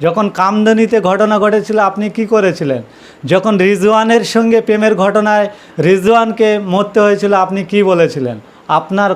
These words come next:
কথা এক আর বাস্তবে রূপ তা মেলে না কো। তাই আপনাকে বলবো, নাটকীয় জায়গা থেকে বেরিয়ে এসে বাংলাকে যাতে সুনাম আসে, বাংলার এই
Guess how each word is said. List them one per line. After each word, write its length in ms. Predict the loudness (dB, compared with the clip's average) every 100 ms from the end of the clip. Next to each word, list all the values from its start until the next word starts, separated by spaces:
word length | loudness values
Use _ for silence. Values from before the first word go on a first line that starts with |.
| -2
কথা 500 | -4 0 0 2 0
এক 60 | -2 -12 -20 -8
আর 140 | -4 -2
বাস্তবে 640 | 0 0 0 0 2 2
রূপ 220 | 2 0 0
তা 300 | -2 0 -2 -6
মেলে 280 | -2 0 2
না 140 | 0 -2
কো। 220 | -2 -2
তাই 160 | -2 -2
আপনাকে 440 | -2 -2 -4 -2
বলবো, 480 | -2 0 2 2 0 -4 -18 -14 -6
নাটকীয় 640 | -2 0 0 0 2 2
জায়গা 380 | 2 0 0 0
থেকে 260 | -2 -2
বেরিয়ে 340 | 0 2 2 0
এসে 200 | 0 -2
বাংলাকে 560 | 0 -2 0 0 -2
যাতে 340 | -2 -2 -2 -4
সুনাম 420 | -4 -2 -2 0
আসে, 280 | -2 -2 -4
বাংলার 440 | -2 -2 -2 0
এই 180 | 0 0